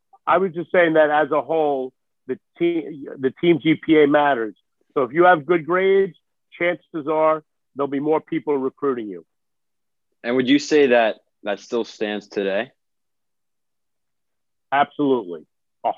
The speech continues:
Speaker 1: hundred
Speaker 2: Yeah.
Speaker 1: percent. A hundred percent. In fact, I would say it counts even more today because I think that if, you know, in this era where people will look and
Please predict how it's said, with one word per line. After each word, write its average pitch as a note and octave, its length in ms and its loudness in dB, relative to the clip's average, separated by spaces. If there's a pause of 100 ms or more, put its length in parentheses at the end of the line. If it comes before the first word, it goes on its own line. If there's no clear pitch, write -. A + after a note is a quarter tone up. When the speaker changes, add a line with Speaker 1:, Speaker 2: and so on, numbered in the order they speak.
Speaker 1:
hundred D#3+ 240 0
Speaker 2:
Yeah. C3 140 -4
Speaker 1:
percent. - 340 -10 (1300)
A A2+ 80 -2 (180)
hundred D#3 220 2
percent. D3 280 -2
In C#3+ 80 -4
fact, D#3 280 2
I D#3+ 100 2
would D#3+ 140 -4
say D#3+ 240 -4 (220)
it C3+ 200 -8
counts D#3+ 300 0
even D3 220 -2
more D#3+ 240 2
today G2 420 -8 (600)
because B2 340 0
I C3 140 4 (240)
think E3 300 0
that D3 320 4 (380)
if, C#3 160 -2 (260)
you C#3+ 160 -6
know, C#3 380 2 (120)
in E3+ 320 -6
this F3 260 -4 (100)
era E3+ 640 0
where B2+ 280 -4
people D#3+ 500 -4
will C3+ 260 0
look D3+ 280 2
and A#2 160 -8